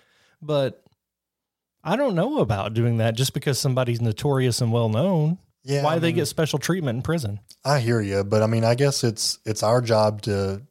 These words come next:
Speaker 2: try to make everybody as safe as possible. And if you know that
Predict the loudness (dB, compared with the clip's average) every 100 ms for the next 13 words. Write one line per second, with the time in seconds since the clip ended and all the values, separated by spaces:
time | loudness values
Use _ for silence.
0 | _ -2 2 2 2 0 0 -4 0 2
1 | 0 -4 -8 -14 _ _ -10 -4 0 0
2 | -2 -8 -10 -2 0 0 -4 -4 -2 -2
3 | -4 -4 -2 0 2 2 0 -4